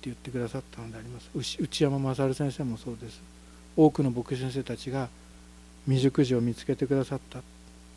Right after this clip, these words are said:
その恵みで私が今あります。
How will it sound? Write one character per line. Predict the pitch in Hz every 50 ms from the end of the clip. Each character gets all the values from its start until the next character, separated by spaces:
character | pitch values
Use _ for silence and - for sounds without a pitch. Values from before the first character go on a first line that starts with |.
| - - - - - - - - - - -
そ | - 147
の | 139 151 143 143
恵 | 147 147
み | 160 160 170 160
で | 170 185 175 147 143 170 - - - - - - - - - - - - - - - - - - - - - - - - - - - - - - - - - - - - - - - - - -
私 | - 120 123 113 - -
が | 123 120
今 | 120 123 123 120 113 117 - - - - - - - -
あ | 113
り | 113 110
ま | 104 - -
す。 | - -